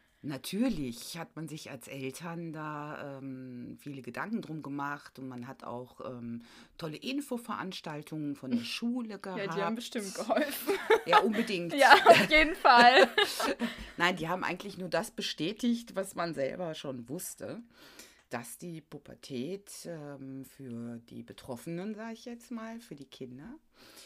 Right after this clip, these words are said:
Speaker 1: genauso wie für die Eltern eben halt keine einfache Zeit ist immer.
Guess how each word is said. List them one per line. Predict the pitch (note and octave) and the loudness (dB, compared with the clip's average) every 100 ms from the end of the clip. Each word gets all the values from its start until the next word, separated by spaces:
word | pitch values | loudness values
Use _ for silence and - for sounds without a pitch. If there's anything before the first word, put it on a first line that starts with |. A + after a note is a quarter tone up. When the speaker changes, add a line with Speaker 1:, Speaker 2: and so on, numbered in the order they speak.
| - - - _ | -20 -20 -20 _
Speaker 1:
genauso | F#3+ D#3+ D3+ F#3+ G#3 | -4 -2 -2 -4 -6
wie | F3+ | -8
für | E3+ F#3 | -10 -10
die | E3+ A#2 | -8 -6
Eltern | G#2 - E3+ F3+ | -6 -8 -12 -14
eben | - F#3+ F#3 | -14 -14 -14
halt | F#3 F#3 G3+ - | -10 -10 -12 -16
keine | F3 D3 E3 | -14 -12 -12
einfache | - C3+ - F3 | -12 -14 -14 -16
Zeit | A3 E4 D#4 C#3 | -10 -6 -4 -4
ist | C3 D3 | -6 -6
immer. | C3+ G#2 | -8 -8